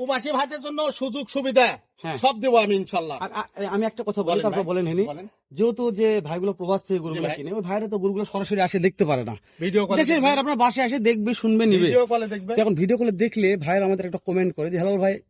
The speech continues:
Speaker 2: সবগুলোই ভালো লাগে, কিন্তু আপনি হাইট বলেন না কেন?"
Speaker 1: হাইট
Speaker 2: একটা
Speaker 1: তো লা-,
Speaker 2: হাইটের,
Speaker 1: মাপে দেবো ভাই।
Speaker 2: হ্যাঁ, একটা হাইটের আইডিয়া যদি দেয়া
Speaker 1: মাপে
Speaker 2: পারতেন,
Speaker 1: দেবো ভাই।
Speaker 2: তাহলে সেই ক্ষেত্রে দর্শকগুলো বুঝতে ভালো যে
Speaker 1: মাপে দেবো
Speaker 2: কেমন
Speaker 1: ভাই।
Speaker 2: হাইট আছে, তাই না,
Speaker 1: মাপে
Speaker 2: সুমন
Speaker 1: দেবো।
Speaker 2: ভাই?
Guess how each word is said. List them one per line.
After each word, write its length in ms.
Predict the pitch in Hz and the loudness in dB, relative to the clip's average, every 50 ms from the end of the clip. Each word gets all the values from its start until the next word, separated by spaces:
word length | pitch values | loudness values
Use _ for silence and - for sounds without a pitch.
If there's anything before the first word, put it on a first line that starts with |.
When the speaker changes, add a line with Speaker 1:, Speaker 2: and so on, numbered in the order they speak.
| _ | _
Speaker 2:
সবগুলোই 380 | - - 254 254 247 285 285 269 | -6 -4 -4 -2 4 4 6 6
ভালো 180 | 220 233 254 247 | 6 4 0 0
লাগে, 180 | 202 185 190 | -2 -2 -2
কিন্তু 200 | 226 226 208 220 | -4 -4 -4 -2
আপনি 120 | 208 214 180 | -2 -4 -4
হাইট 320 | 117 131 160 202 220 160 | -4 -2 0 0 0 0
বলেন 240 | 143 156 156 143 143 | -2 -2 -2 -2 -2
না 100 | 139 123 | -4 -4
কেন?" 160 | 131 131 123 | -4 -6 -8
Speaker 1:
হাইট 580 | 117 - _ - - - - - 170 226 - 247 | -8 -10 _ -20 -20 -20 -8 0 2 2 2 4
Speaker 2:
একটা 40 | |
Speaker 1:
তো 60 | - 294 | 4 6
লা-, 140 | 277 302 | 6 6
Speaker 2:
হাইটের, 180 | 247 254 285 262 | 4 4 2 0
Speaker 1:
মাপে 340 | 202 214 226 226 240 254 233 | 0 0 0 2 2 2 2
দেবো 200 | 220 214 190 185 | 2 0 -2 -2
ভাই। 200 | 160 175 180 175 | -2 -2 -2 -2
Speaker 2:
হ্যাঁ, 120 | 170 180 196 | -2 -2 -4
একটা 160 | - - 180 - | -6 -6 -4 -2
হাইটের 280 | 226 262 220 254 240 | -2 -2 0 2 2
আইডিয়া 220 | 233 - 202 226 220 | 2 4 2 2 2
যদি 120 | 214 175 | 2 2
দেয়া 140 | 143 185 185 | 2 2 4
Speaker 1:
মাপে 100 | 196 208 | 4 4
Speaker 2:
পারতেন, 180 | - 226 233 202 | 2 2 0 0
Speaker 1:
দেবো 200 | - - - 175 | 0 0 2 2
ভাই। 100 | 180 190 | 2 0
Speaker 2:
তাহলে 140 | 208 208 180 | 0 -2 -2
সেই 140 | - 247 | -4 -4
ক্ষেত্রে 280 | 233 247 226 254 240 240 | -4 -4 -4 -4 -2 -2
দর্শকগুলো 380 | 214 208 - 247 208 226 233 220 | -2 -2 -2 -4 -2 0 0 0
বুঝতে 280 | 196 214 - - 208 | 0 -2 -2 -2 -4
ভালো 180 | 151 151 165 190 190 | -2 -2 -2 -2 0
যে 80 | 202 208 | 0 2
Speaker 1:
মাপে 280 | 226 233 226 254 254 | 2 4 4 4 4
দেবো 180 | 220 226 202 202 | 4 2 2 2
Speaker 2:
কেমন 140 | 202 214 208 | 4 4 4
Speaker 1:
ভাই। 80 | 226 196 | 2 2
Speaker 2:
হাইট 240 | 180 208 208 180 | 2 2 2 2
আছে, 220 | 175 151 - - 156 151 | 0 -2 -2 -6 -6 -4
তাই 120 | 185 196 | 0 0
না, 60 | 196 | 0
Speaker 1:
মাপে 160 | 208 202 240 | 2 2 2
Speaker 2:
সুমন 60 | 240 214 | 2 4
Speaker 1:
দেবো। 180 | 226 214 175 | 2 2 0
Speaker 2:
ভাই? 180 | 139 113 - | -2 -4 -8